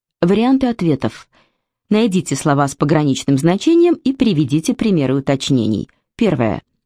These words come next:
Нам бы хотелось получить от вас предложение по условиям сотрудничества,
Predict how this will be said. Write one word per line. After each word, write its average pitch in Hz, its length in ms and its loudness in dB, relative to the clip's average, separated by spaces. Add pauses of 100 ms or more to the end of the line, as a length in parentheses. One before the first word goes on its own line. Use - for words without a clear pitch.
(480)
Нам 277 260 4
бы 269 80 4
хотелось 226 500 -2
получить 175 460 0
от 175 160 -2
вас 202 180 0
предложение 160 760 0
по 170 180 -2
условиям 143 460 0
сотрудничества, 202 880 -2